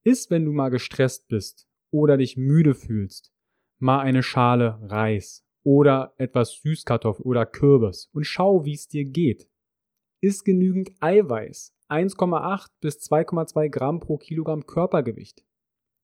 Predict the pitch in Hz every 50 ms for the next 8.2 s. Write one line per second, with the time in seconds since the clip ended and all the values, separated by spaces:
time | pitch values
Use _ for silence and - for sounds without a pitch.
0 | _ _ _ _ - 139 180 190 - - 202 190 - 170 165 165 151 - 151 151
1 | 165 185 196 185 - 175 - - - 139 143 156 175 175 160 160 160 156 160 156
2 | _ _ _ - - - 190 202 196 - 120 - _ _ _ _ _ _ _ _
3 | _ _ _ _ _ - 120 127 147 156 175 180 180 - - 147 147 151 - 175
4 | - - - 117 113 120 135 143 143 135 151 175 214 247 233 190 170 147 131 123
5 | 117 113 107 - - 101 - _ _ _ _ _ _ _ _ _ - 123 127 -
6 | 180 180 175 180 190 190 190 190 185 175 175 196 202 220 226 226 - _ _ _
7 | _ _ - - 139 139 135 135 127 120 113 120 120 135 147 170 180 180 - -
8 | 143 139 139 151